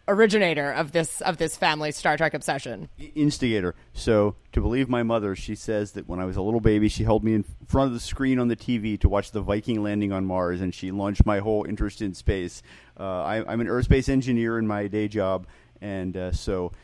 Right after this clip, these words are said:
Speaker 2: it's a, it's a natural interest for me, and I don't remember how I first got into Star Trek, but anything to do with space is fascinating to me. The idea of, uh, of, of starships and exploring the universe.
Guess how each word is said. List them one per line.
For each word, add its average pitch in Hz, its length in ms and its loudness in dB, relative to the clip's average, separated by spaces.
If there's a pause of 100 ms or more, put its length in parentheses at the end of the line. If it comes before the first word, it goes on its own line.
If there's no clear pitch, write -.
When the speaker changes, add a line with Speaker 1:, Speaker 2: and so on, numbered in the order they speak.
(240)
Speaker 2:
it's - 240 -12
a, 98 180 -8
it's - 120 -12
a 104 60 -2
natural 131 280 4
interest - 280 4
for 110 100 6
me, 104 160 -2
and 95 160 -4
I 123 160 -6
don't 185 180 -4
remember 170 280 -4
how 147 120 -6
I 139 100 0
first - 300 -4
got 110 160 -6
into 113 240 -4
Star 107 300 -6
Trek, 87 340 -6 (240)
but - 140 -10 (140)
anything 135 380 2
to 117 100 -6
do 107 100 -4
with 98 140 -4
space 95 300 -2
is 95 120 -10
fascinating 92 640 -8
to - 100 -10
me. 90 220 -6
The 90 160 -8
idea 95 360 -6
of, 85 300 -10
uh, 80 40 -8
of, 80 380 -10
of 87 140 -8 (160)
starships 104 540 -2
and 95 60 -4
exploring 101 340 -4
the 92 80 -4
universe. 87 500 -6